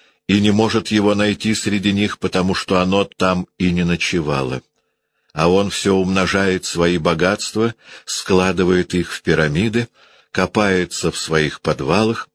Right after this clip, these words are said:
Он похож на дикаря, что вцепился в кожу для барабана, веря, что ею поймает звук. Смешон и тот, кто, увидев, что сопряжение слов в моём стихотворении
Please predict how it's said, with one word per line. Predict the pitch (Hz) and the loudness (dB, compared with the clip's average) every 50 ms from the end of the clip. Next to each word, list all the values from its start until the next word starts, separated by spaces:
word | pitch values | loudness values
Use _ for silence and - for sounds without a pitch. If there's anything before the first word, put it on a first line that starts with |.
| _ _ - - - _ - | _ _ -20 -20 -18 _ -2
Он | 85 87 82 | -2 -2 0
похож | - - 87 - - 95 85 - - | 0 -2 0 2 2 0 0 0 -2
на | 85 82 | -2 -4
дикаря, | 76 69 76 - - - 76 69 76 87 104 110 107 | -2 -2 -4 -4 -2 -2 0 0 2 2 2 0 -2
что | - - - 107 101 | -2 -2 -2 -2 -2
вцепился | - - - 104 95 - 110 101 101 95 - - 107 98 | -2 -4 -4 -4 -2 0 0 0 0 -2 -2 -4 -4 -4
в | - - | -4 -6
кожу | - - 90 101 95 95 95 | -2 0 0 0 0 0 -4
для | 87 87 85 90 92 | -4 -2 -2 -2 0
барабана, | 85 92 87 92 90 78 80 82 87 87 85 85 85 - - - - _ | 0 0 0 0 0 0 0 0 2 2 0 -2 -4 -6 -10 -20 -18 _
веря, | - 78 71 76 85 90 87 82 82 | -8 -4 0 2 2 4 4 2 0
что | - - - - 85 | -2 -4 -4 -2 -2
ею | 78 71 80 82 80 78 80 | 0 2 2 2 2 0 -2
поймает | - - 85 80 78 69 69 73 76 76 76 73 71 | -2 -2 0 0 0 0 0 0 0 0 -2 -4 -6
звук. | - - 73 67 71 71 - - - - _ _ _ _ _ _ _ _ _ _ _ _ _ _ _ _ _ _ _ _ _ _ _ _ _ _ - | -8 -8 -6 -6 -6 -8 -10 -12 -20 -20 _ _ _ _ _ _ _ _ _ _ _ _ _ _ _ _ _ _ _ _ _ _ _ _ _ _ -12
Смешон | - - - 104 117 113 - 170 180 175 175 | -10 -4 -2 0 0 2 2 2 2 2 0
и | 156 | 0
тот, | - 175 185 185 - | 2 2 0 0 0
кто, | - - - 147 156 151 | -4 -2 2 4 4 4
увидев, | - 135 131 123 117 151 170 139 139 135 110 - - - - - - - - | 4 2 2 2 4 4 2 4 2 0 0 -2 -6 -12 -14 -16 -20 -12 -8
что | - - - - 107 107 104 | -8 -4 0 2 2 2 2
сопряжение | - - 101 - 110 110 107 95 139 143 139 135 127 123 120 110 | 0 -2 -2 0 0 0 2 2 2 0 2 2 0 0 0 -2
слов | - - - 113 110 123 135 127 110 - - - - | -4 -4 -2 -2 0 0 0 -2 -2 -4 -10 -12 -8
в | - 92 78 | -8 -6 -4
моём | 78 82 87 87 92 113 117 110 | 0 0 2 2 2 2 0 0
стихотворении | - - - 101 85 - - 95 92 90 95 113 120 113 107 101 92 85 | -4 -4 -4 -4 -4 -4 -2 0 0 2 2 2 0 0 0 0 -2 -2